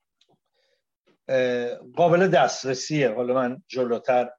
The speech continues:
مطلبم یه متنی رو در این رابطه می‌دم، روی یوتیوب پیدا نکردم که، اه، خدمتتون بگم. من جستجو گذاشتم ببینم این آقای علیرضا کلاهی حالا کی هست، این،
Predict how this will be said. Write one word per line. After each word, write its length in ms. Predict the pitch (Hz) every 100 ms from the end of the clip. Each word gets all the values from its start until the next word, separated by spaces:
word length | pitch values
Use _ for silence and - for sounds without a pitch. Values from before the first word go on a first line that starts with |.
| -
مطلبم 680 | 110 113 - 117 123 117 - _ _ _ _ _
یه 420 | 120 113 113 107 98 _ 101 95 _ _ _ _
متنی 520 | 110 127 117 - 123
رو 240 | 113 113 110
در 180 | 110 107
این 200 | 107 107
رابطه 540 | 107 104 98 120 113 - _ _ _
می‌دم، 380 | 131 113 110 113
روی 180 | 156 180
یوتیوب 520 | 151 131 - 139 143
پیدا 280 | 131 117 123
نکردم 680 | 120 110 - 110 110 113 107
که، 280 | - 110 - _ _ _ _ _
اه، 160 | 120 110
خدمتتون 720 | - 117 110 117 110 - 113
بگم. 340 | 107 107 101 _ _ _ _ _ _ _ _ _ _
من 220 | 294 294
جستجو 560 | 220 240 214 220 185 226
گذاشتم 440 | 220 226 - 247
ببینم 340 | 233 226 233 226
این 100 | 226
آقای 260 | 190 202
علیرضا 680 | 226 202 165 151 135 143 143
کلاهی 480 | 127 151 139 143 180
حالا 180 | 214 196
کی 320 | 190 - 190
هست، 800 | - 165 196 147 - - - _ _ _ _ _ _ _ _ _ _
این، 380 | 135 135 123 117